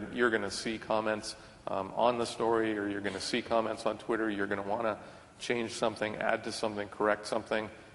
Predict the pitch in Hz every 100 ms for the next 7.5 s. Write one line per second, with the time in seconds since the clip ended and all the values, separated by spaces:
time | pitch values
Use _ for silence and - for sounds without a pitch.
0 | - 98 101 98 98 101 - - 120 113
1 | - 190 - 110 104 104 - - - -
2 | 117 - 104 104 110 104 - 120 156 160
3 | 117 113 - 113 117 110 - 107 101 -
4 | 113 113 107 98 95 104 139 107 95 -
5 | - - - - 101 101 98 107 110 107
6 | 110 - 117 104 104 - - - - -
7 | - 113 - 110